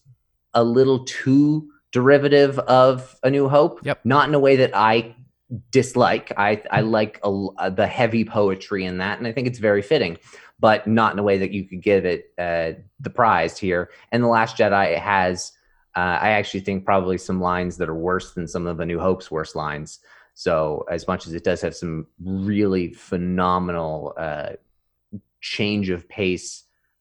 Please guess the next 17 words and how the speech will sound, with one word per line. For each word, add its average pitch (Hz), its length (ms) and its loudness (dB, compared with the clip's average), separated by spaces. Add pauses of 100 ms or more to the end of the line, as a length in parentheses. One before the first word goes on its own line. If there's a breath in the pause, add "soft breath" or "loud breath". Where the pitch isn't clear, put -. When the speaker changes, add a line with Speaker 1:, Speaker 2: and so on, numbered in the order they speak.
Speaker 1:
uh, 82 380 -6 (1000)
storytelling 101 640 0
ideas 80 360 -6
in 80 100 -10
Star 135 300 4
Wars, 69 340 -6 (340 soft breath)
uh, 80 300 -4 (100)
it - 220 -10 (240)
also 90 280 -2
has 80 200 -4
some, - 200 -14
some 85 180 -10
pretty 80 200 -10
big 76 180 -10
holes. 69 420 -12
Whereas 80 440 -4
Empire, 82 680 -2